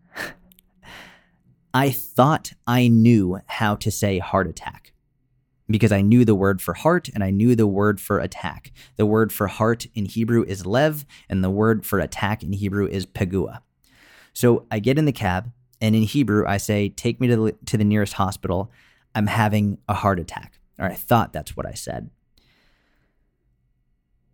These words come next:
The cab driver, I would have expected in that moment for him to be like,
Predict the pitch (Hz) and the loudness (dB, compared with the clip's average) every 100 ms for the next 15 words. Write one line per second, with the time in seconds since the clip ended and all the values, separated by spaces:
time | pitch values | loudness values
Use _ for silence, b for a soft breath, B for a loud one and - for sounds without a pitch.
0 | _ _ _ - 123 - 151 175 120 98 | _ _ _ -2 -2 0 0 2 2 0
1 | 95 95 113 - _ _ _ _ 123 131 | 0 -4 -4 -10 _ _ _ _ 0 2
2 | 131 113 101 - 98 101 110 98 98 - | 4 2 0 -4 -6 -4 -4 -2 -2 -4
3 | 98 95 123 - _ _ - 110 113 101 | -6 -4 -6 -8 _ _ -4 0 0 0
4 | 107 101 | -2 -2